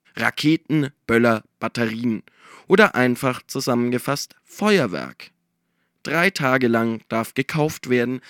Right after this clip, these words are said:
was das Portemonnaie hergibt und was sonst nur Sprengmeistern und Pyrotechnikern vorbehalten bleibt. Denn der Verkauf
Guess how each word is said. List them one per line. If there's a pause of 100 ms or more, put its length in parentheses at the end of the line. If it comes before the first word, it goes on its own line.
(220)
was
das
Portemonnaie
hergibt
und
was
sonst
nur
Sprengmeistern
und
Pyrotechnikern
vorbehalten
bleibt. (540)
Denn
der
Verkauf